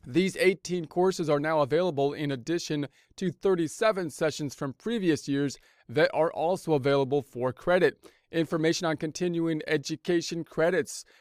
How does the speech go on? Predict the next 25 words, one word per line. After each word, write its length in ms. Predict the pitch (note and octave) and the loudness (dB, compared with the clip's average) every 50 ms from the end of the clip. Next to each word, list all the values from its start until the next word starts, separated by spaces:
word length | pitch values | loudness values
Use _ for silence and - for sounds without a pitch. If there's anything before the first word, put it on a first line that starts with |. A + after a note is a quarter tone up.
| _ - | _ -2
The 80 | - C#3+ | -2 2
Nationwide 580 | C#3+ D3+ E3+ E3 - F#3 E3+ D3+ D#3 D#3 D#3 | 4 6 4 4 4 0 0 2 2 2 2
Tax 300 | - E3+ E3+ E3 D#3 - | 2 2 2 2 2 0
Forum 280 | - - D#3+ D#3+ D#3 D#3 | -2 -2 0 0 0 -2
Online 580 | - - D3+ D#3+ E3 D#3 D3+ D3+ D#3 E3+ F3+ F3 | 0 0 0 0 0 -2 -2 -2 -2 -2 -4 -4
is 120 | D3+ B2 | -4 -4
a 80 | C3+ C3 | -4 -6
qualified 680 | - - D#3 D3+ D3 C3 - D#3 D3 C#3+ C#3+ B2+ - | -2 0 2 4 4 4 4 4 6 6 6 4 2
sponsor 440 | - - D#3+ D3+ D#3 D3+ - E3 D#3 | -2 -2 0 0 0 0 -2 -4 -6
of 200 | - C#3+ - - | -4 -4 -6 -4
continuing 500 | - C#3+ C3+ - G3 F#3+ D#3+ C#3+ C3 B2 | -6 -6 -6 -4 -4 -2 -2 -2 0 0
education, 640 | C3 B2+ - C3 A#2 - C#3+ C#3+ C3 - D3 C3+ - _ _ _ - - | -2 -2 -4 -8 -8 -4 -4 -4 -2 -2 -6 -6 -6 _ _ _ -10 0
registered 580 | B2+ D3+ D#3+ D3+ E3 D3+ - - D#3 C#3+ B2 | 4 4 4 4 2 -6 -4 -2 -2 -2 -2
with 140 | C#3 D#3+ - | -2 -6 -4
the 140 | D3+ C#3 - - | -4 -4 2 4
I 160 | C#3+ C#3+ C#3+ | 4 4 6
R 220 | - - D3 C#3+ - | 4 2 2 2 2
S 280 | - D3+ D3+ - - D3+ | 2 0 0 0 0 -6
Return 360 | C#3+ - - E3+ E3 D#3 C#3+ | -6 -4 -4 -4 -4 -4 -4
Preparer 540 | - C#3+ C3 - - E3 E3 D#3+ D3+ D3+ - - | -6 -10 -12 -4 0 2 2 4 4 2 2 2
Office, 400 | D3 D3+ D#3 - F3 E3 D3 - | 4 2 2 2 0 -6 -6 -6
the 200 | - D3+ C#3 - - | -8 -8 -8 -6 -2
R 300 | C#3+ D3+ D#3 D3+ D3+ C#3+ | 2 2 4 4 2 0
P 400 | - - - F3+ F3 E3 D#3 - - - | -2 -6 -8 -6 -4 -2 -4 -4 -2 2
O, 400 | C#3+ E3 F#3 F3+ D#3+ D#3+ D#3+ | 2 2 4 4 2 2 0